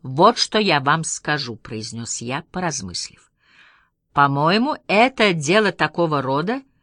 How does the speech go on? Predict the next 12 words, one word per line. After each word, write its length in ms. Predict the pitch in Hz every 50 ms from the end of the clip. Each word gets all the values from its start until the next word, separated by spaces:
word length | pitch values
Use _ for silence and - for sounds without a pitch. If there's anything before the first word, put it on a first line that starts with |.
| _ _ _ _ _
когда 320 | - 202 190 180 170 190 185
лучше 420 | 196 214 254 269 - - - 277
всего 480 | - - - - 208 175 156 160 180 220
вам 220 | 269 262 254 233
будет 280 | 220 240 233 262 - _
посоветоваться 960 | - 165 - - 143 127 131 139 151 - 165 160 156 - - - 160 151 - -
с 160 | 127 123 117
Дживсом». 560 | 107 - 123 107 - - - - - 78 - _ _ _
«С 100 | - 113
Дживсом?» 580 | 127 - - 131 104 - - - - 185 220 226 _ _ _ _ _ _ _ _ _ _ _ _ _ _ _ _ _ _ -
«Мой 240 | 226 240 208 127 -
человек». 640 | - - 113 104 95 95 98 92 - - - _